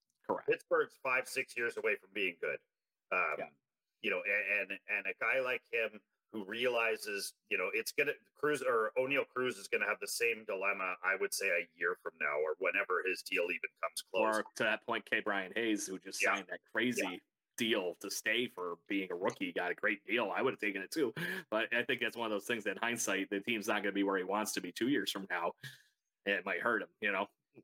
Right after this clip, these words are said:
Speaker 1: So,
Speaker 2: Now, back
Speaker 1: or at
Speaker 2: as
Speaker 1: least it's, it's competitive windows.
Speaker 2: As we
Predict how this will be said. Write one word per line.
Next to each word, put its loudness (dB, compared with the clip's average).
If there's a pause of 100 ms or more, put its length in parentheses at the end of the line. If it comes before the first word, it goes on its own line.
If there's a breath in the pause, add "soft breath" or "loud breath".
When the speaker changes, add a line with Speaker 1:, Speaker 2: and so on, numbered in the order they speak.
(140)
Speaker 1:
So, -8
Speaker 2:
Now, 0
back 4
Speaker 1:
or 2
at -4
Speaker 2:
as 4
Speaker 1:
least 0
it's, -4
it's -10
competitive -2
windows. -4 (420)
Speaker 2:
As 0
we -14